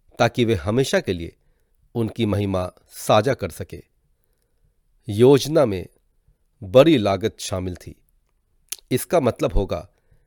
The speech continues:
कि परमेश्वर स्वयं को अर्पित कर देंगे और ये आत्मदान उनकी अपनी प्रकृति और महिमा का अंतिम प्रदर्शन होगा। परमेश्वर के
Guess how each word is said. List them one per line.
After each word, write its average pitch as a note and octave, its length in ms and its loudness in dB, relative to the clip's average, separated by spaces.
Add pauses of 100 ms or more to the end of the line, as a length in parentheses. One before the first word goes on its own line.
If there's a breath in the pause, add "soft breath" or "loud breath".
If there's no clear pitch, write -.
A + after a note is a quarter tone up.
(200)
कि A#2+ 80 -2
परमेश्वर G#2+ 640 -2 (100)
स्वयं E3+ 420 0
को - 140 -4
अर्पित - 420 -4
कर F#2 160 -4
देंगे F2 400 -8 (760)
और A2+ 160 0
ये G2+ 460 0
आत्मदान G2+ 680 0 (480)
उनकी B2 300 -2
अपनी D3 380 -4
प्रकृति G2 600 -6 (480)
और A2 200 0
महिमा G#2+ 420 0
का E2+ 280 -6 (320)
अंतिम C3+ 460 -2
प्रदर्शन F#2+ 540 -4
होगा। E2+ 340 -14 (1300)
परमेश्वर F3+ 480 2
के A#3+ 140 -2